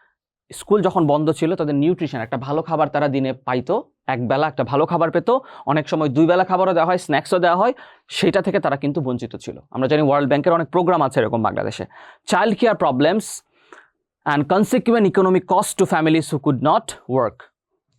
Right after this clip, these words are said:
এবং যে ফ্যামিলিগুলোতে একই সময়ে করোনায় আমরা দেখেছি অনেক ফ্যামিলিতে কাজ বন্ধ ছিল, তো তাদের বাচ্চারা, আহ, স্কুলে খেত, ওইটা তাদের জন্য একটা রিলিফ পয়েন্ট ছিল, তাদের উপরও কিন্তু কি হয়েছিল, একটা প্রেশার পড়েছিল।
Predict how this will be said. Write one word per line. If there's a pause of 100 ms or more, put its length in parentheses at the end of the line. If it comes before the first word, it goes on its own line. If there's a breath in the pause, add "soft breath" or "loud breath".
(800 soft breath)
এবং
যে
ফ্যামিলিগুলোতে (220)
একই
সময়ে
করোনায়
আমরা
দেখেছি
অনেক
ফ্যামিলিতে
কাজ
বন্ধ
ছিল, (340 loud breath)
তো
তাদের
বাচ্চারা, (320 loud breath)
আহ,
স্কুলে
খেত,
ওইটা
তাদের
জন্য
একটা
রিলিফ
পয়েন্ট
ছিল,
তাদের
উপরও
কিন্তু
কি
হয়েছিল,
একটা (340 soft breath)
প্রেশার (240)
পড়েছিল।